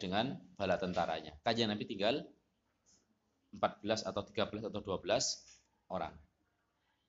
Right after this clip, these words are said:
Kenapa demikian? Ya karena tertipu oleh syaiton. Tertipu oleh setan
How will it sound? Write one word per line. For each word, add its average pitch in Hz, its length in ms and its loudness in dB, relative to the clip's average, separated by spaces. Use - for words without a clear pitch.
Kenapa 139 260 2
demikian? 127 460 2
Ya 107 160 2
karena 110 240 4
tertipu 104 480 -4
oleh 101 320 2
syaiton. 104 580 0
Tertipu 98 480 -4
oleh 107 260 4
setan 135 760 4